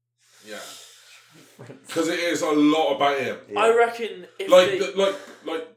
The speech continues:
Speaker 1: Captain Boomerang, he was just, like, a supporting act,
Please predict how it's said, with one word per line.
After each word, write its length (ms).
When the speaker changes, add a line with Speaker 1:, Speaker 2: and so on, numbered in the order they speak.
Speaker 1:
Captain 420
Boomerang, 480
he 140
was 140
just, 160
like, 180
a 80
supporting 560
act, 460